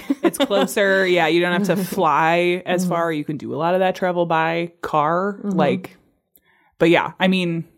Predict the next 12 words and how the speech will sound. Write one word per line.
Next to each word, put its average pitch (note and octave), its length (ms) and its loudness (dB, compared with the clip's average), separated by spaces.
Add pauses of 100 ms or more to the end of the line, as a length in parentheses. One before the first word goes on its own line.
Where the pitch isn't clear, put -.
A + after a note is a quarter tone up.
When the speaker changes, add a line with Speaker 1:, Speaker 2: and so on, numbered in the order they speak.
(260)
Speaker 2:
it's - 200 2
not F4+ 180 0
just C4 220 -4
us. - 500 -4 (140)
Speaker 1:
Yeah. E3+ 240 -10 (220)
Mm-hmm. G3+ 260 -4 (460)
Speaker 2:
Is E3 160 -8
what - 120 -8
I'm - 120 -12
saying. - 220 -6
Speaker 1:
Which G#3 140 6
Speaker 2:
<laughs> B3+ 40 8